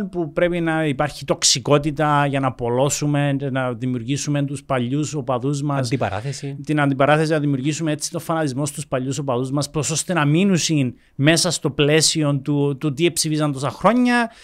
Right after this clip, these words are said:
Speaker 1: Την ίδια στιγμή ακούεις κάποιους πολιτικούς που συζητούν για ώρες και λες είναι και τίποτε πραγματικά. Απλά συζητούν έτσι γενικολογίες, χωρίς να λες πραγματι-, τα, λύσεις στα πραγματικά προβλήματα που έχει ο κόσμος.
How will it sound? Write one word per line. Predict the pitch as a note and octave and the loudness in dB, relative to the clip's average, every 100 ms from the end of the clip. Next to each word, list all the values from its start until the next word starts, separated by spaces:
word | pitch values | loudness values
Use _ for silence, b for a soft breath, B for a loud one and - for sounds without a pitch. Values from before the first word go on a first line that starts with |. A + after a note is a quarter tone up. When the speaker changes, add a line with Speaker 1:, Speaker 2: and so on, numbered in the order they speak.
| B | B
Speaker 1:
Την | - F3+ | 0 2
ίδια | G3 | 2
στιγμή | F#3+ - D#3+ F3 F#3 F3+ D3+ b b b b | 0 0 0 2 2 0 -2 b b b b
ακούεις | D3+ D3 F3 F3+ D#3+ | -4 0 2 2 0
κάποιους | - F3 D#3+ | 0 -2 -4
πολιτικούς | - F3+ D#3+ D#3 D#3 | -2 2 2 0 -2
που | F3+ | -6
συζητούν | D#3+ D#3 C#3 E3 | -2 -2 0 0
για | D#3+ F3 F#3+ | 2 2 4
ώρες | A3+ A#3+ A3 B2+ A#2 G#2+ | 6 6 6 2 -8 -12
και | - | -8
λες | F#3 G#3 F3+ | -4 -2 -2
είναι | D#3+ | -2
και | C3 | -2
τίποτε | C3+ B2+ A#2+ | -2 -2 -2
πραγματικά. | A2+ B2 A#2+ A2+ G#2+ A#2 A2+ | -2 -2 -2 -4 -2 -2 -2
Απλά | A2+ C#3+ C#3+ | -2 0 0
συζητούν | - C#3+ B2+ C3 C#3+ D#3 | -2 -4 -6 -4 -4 -2
έτσι | C#3 - C#3+ | -4 -4 -6
γενικολογίες, | B2+ C3+ C3 B2 B2 A#2+ B2+ C#3+ C#3 | -4 -2 -2 -2 -2 0 2 2 0
χωρίς | - C3 | -2 -2
να | D3 C#3+ | 0 0
λες | C3 A#2+ B2+ | 0 -2 -4
πραγματι-, | A#2+ A#2+ A#2+ - | -4 -4 -6 -4
τα, | B2 - _ _ C3 - A2 | -6 -6 _ _ -20 -20 -6
λύσεις | C#3+ D#3+ - - | 0 2 2 0
στα | D#3 | -4
πραγματικά | C#3+ C#3+ C#3 C3+ C#3 | -4 -2 -2 0 -2
προβλήματα | C#3 C3+ C3+ C#3+ B2+ | -2 -2 0 0 0
που | A2 | -2
έχει | A#2+ | -6
ο | A2+ | -6
κόσμος. | A2 B2 A3+ | -6 -6 -8